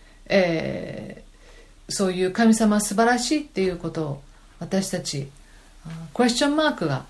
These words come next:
いくつも起きることがありますよね。神様はいろんな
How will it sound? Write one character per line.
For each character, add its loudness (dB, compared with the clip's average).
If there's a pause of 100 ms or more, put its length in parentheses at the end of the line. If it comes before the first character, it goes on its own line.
い -2
く 0
つ -2
も -4 (640)
起 0
き 2
る 4
こ -2
と -4
が -2
あ 2
り 4
ま 4
す -4
よ -4
ね。 -8 (800)
神 4
様 4
は 6 (160)
い 2
ろ 4
ん 2
な 2